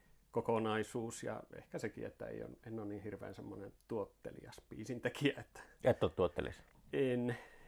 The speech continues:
Speaker 1: Ainakin välillä tuntuu siltä, että se on aika, aika semmoista tahmeeta, mutta kyllä sitä nyt taas huomasi, että kyllä tässä alkaisi niinku olemaan seuraavaankin E P C:n tai levyyn tuota niin, niin biisit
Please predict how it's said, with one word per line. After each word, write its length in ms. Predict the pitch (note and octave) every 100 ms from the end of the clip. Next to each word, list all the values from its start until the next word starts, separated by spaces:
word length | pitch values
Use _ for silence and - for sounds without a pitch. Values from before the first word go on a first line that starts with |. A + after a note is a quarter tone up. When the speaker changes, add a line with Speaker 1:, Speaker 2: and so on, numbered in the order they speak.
| - - - -
Speaker 1:
Ainakin 340 | C#3 A#2 A#2 A#2
välillä 280 | A2 G#2
tuntuu 320 | G2+ A2+ - A2+
siltä, 280 | - -
että 120 | A#2+ -
se 100 | A#2
on 200 | A2 A#2+
aika, 200 | A#2 C3 - - _ _ -
aika 220 | A2 B2
semmoista 340 | - B2+ -
tahmeeta, 540 | - B2 A2 A#2 A2+ -
mutta 360 | B2 - - - _ _ - - - _ _ -
kyllä 160 | C#3+
sitä 220 | B2 F#3 C3+
nyt 160 | -
taas 200 | - A2+
huomasi, 340 | - - - D3
että 220 | - - - _ _ _ _ -
kyllä 200 | B2 A#2
tässä 280 | - - A#2+
alkaisi 280 | A2+ A#2 A#2+
niinku 160 | A#2
olemaan 260 | - A#2+ A#2 - -
seuraavaankin 1000 | - C#3+ B2 A#2 G#2+ A2 A2 G#2+ A#2 A#2
E 180 | A2+ G#2+
P 100 | - A2
C:n 240 | A2 B2 A2
tai 280 | A2+ A2 -
levyyn 480 | A#2+ G#2+ A2 A2 G#2+
tuota 320 | - A#2+ B2
niin, 300 | A#2+ A#2+ A#2+
niin 200 | A#2+ A#2+ - _
biisit 380 | A#2 A2 - -